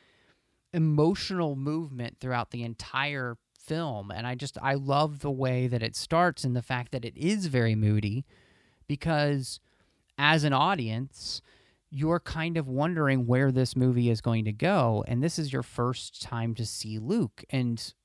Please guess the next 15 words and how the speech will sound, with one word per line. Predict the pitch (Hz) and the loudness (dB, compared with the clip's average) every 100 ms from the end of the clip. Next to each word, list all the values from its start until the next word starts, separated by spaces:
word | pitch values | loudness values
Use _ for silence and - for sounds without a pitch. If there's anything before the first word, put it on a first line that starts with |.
| _ _ _ - | _ _ _ -8
you | 160 151 123 | -4 -2 -2
don't | - 147 185 - 131 | -2 0 0 -6 -6
get | 143 - | -6 -4
that | 143 123 | -6 -6
kind | - - 139 | -6 -6 -4
of | 131 117 _ _ | -4 -8 _ _
Return | 139 143 - 160 175 | -2 0 2 4 4
of | 170 | 2
the | 151 | 0
Jedi | 131 143 139 131 | 0 -2 -2 -4
moment | 127 190 165 117 110 | -4 -4 -4 -4 -4
until | 123 120 - - 151 139 123 117 _ _ _ _ _ _ _ _ _ _ _ _ - | -8 -10 -10 -6 -2 -2 -2 -6 _ _ _ _ _ _ _ _ _ _ _ _ -18
he, | - 143 135 120 - 139 | -8 -4 -4 -6 -6 -2
you | 123 | 0
know, | 98 101 | 0 -6